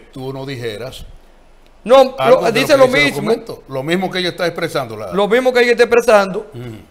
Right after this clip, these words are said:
Speaker 2: pero que van a interpelar, que van a hacer todo, pero el problema es que tiene nueve faltas ortográficas.
Speaker 1: Nueve faltas ortográficas.
Speaker 2: De nueve diputados que lo vieron.
Speaker 1: De nueve magistrados,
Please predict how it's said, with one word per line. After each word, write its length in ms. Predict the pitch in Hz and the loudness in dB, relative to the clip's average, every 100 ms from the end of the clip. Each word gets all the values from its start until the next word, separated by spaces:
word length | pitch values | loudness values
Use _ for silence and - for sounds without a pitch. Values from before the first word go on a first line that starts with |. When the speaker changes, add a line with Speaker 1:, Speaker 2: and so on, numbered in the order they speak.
| _ _ _ | _ _ _
Speaker 2:
pero 480 | 247 254 240 214 214 - - _ _ _ _ _ _ _ _ _ _ _ _ - | 6 8 8 6 0 -10 -20 _ _ _ _ _ _ _ _ _ _ _ _ -4
que 140 | 156 | -2
van 160 | 170 190 | 0 -2
a 40 | |
interpelar, 1040 | 190 175 - 160 190 254 262 254 247 233 - | -4 -4 -2 2 6 8 8 8 8 6 0
que 120 | 175 | -2
van 200 | 180 185 | -2 -2
a 60 | |
hacer 260 | 175 175 165 | -2 -2 0
todo, 600 | 233 254 254 214 202 - - _ _ _ _ _ _ | 6 8 8 6 -2 -8 -20 _ _ _ _ _ _
pero 520 | 175 196 196 185 185 - | 0 2 4 2 0 -2
el 140 | 170 | -4
problema 520 | 170 170 156 185 180 180 | -2 -4 -2 -4 -4 -8
es 40 | |
que 100 | 175 | -10
tiene 200 | 175 175 | -10 -10
nueve 760 | 170 170 175 196 208 220 180 170 | -10 -10 -10 -6 -4 -4 -6 -8
faltas 300 | 170 175 165 | -8 -8 -10
ortográficas. 540 | 160 160 170 147 - _ - _ - | -10 -8 -10 -12 -20 _ -20 _ -20
Speaker 1:
Nueve 300 | 113 127 139 | -12 -8 -8
faltas 300 | 143 147 139 147 | -4 -6 -4 -8
ortográficas. 680 | 139 143 143 127 127 107 127 | -6 -4 -2 -2 -4 -6 0
Speaker 2:
De 120 | 208 | 0
nueve 420 | 208 240 262 247 | 2 4 6 6
diputados 500 | 226 196 196 214 208 | 2 -2 2 2 2
que 60 | 196 | -2
lo 100 | 185 | -4
vieron. 260 | 190 180 147 107 | -6 -8 -16 -20
Speaker 1:
De 140 | 101 101 | -18 -16
nueve 220 | 113 123 | -14 -12
magistrados, 640 | 123 123 - 107 127 - | -12 -14 -16 -20 -20 -20